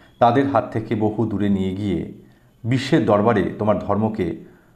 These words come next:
মাথা উঁচু করে প্রতিষ্ঠা করতে সাহায্য করছো। আর তোমার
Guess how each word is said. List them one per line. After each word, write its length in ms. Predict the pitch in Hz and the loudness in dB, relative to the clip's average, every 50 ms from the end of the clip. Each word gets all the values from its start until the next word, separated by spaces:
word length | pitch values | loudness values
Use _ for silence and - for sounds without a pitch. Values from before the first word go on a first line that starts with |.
| _ - | _ 0
মাথা 340 | 110 110 107 - 127 127 | 2 2 2 2 2 2
উঁচু 340 | 120 120 151 143 - - 135 | 2 2 0 -2 -2 -2 -2
করে 520 | 120 - 104 101 101 101 101 101 - - - - - - - | -2 -2 -2 0 2 0 0 0 -4 -8 -14 -20 -20 -8 -2
প্রতিষ্ঠা 420 | 120 113 113 110 - - - - | -2 -2 0 -2 -4 -2 -2 -4
করতে 300 | 101 - 87 82 - 101 | -4 -4 -6 -8 -6 -8
সাহায্য 420 | 90 - 95 80 90 90 87 - 90 | -6 -4 -4 -4 -4 -4 -6 -6 -8
করছো। 340 | - 85 - - - - - - _ _ _ _ _ _ _ _ _ _ - | -8 -10 -12 -14 -18 -20 -20 -20 _ _ _ _ _ _ _ _ _ _ -4
আর 320 | 120 139 139 113 87 - - - - - - - _ _ _ _ - | -2 0 2 2 0 0 -4 -8 -14 -18 -20 -20 _ _ _ _ -2
তোমার 220 | - 127 139 151 | 2 4 4 4